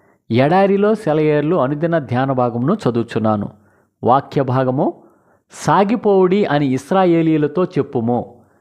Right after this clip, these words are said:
నిర్గమకాండము పద్నాలుగవ అధ్యాయము పదిహేనవ వచనము. ధ్యాన భాగమును చదువుచున్నాను. ఆ ఇస్రాయేలీల సుదీర్ఘ ప్రయాణాన్ని ఊహించుకోండి. ఆశ్చర్యంతో నోట మాట రాక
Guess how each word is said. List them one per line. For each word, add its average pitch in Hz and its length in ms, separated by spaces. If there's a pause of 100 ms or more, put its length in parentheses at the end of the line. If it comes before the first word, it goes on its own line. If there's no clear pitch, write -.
(260)
నిర్గమకాండము 165 840
పద్నాలుగవ 147 680
అధ్యాయము 123 480
పదిహేనవ 127 540
వచనము. 107 640 (380)
ధ్యాన 135 300
భాగమును 143 480 (100)
చదువుచున్నాను. 110 600 (800)
ఆ 139 80
ఇస్రాయేలీల 220 800
సుదీర్ఘ 185 520
ప్రయాణాన్ని 175 680
ఊహించుకోండి. 139 800 (640)
ఆశ్చర్యంతో 185 880
నోట 160 420
మాట 156 380
రాక 127 520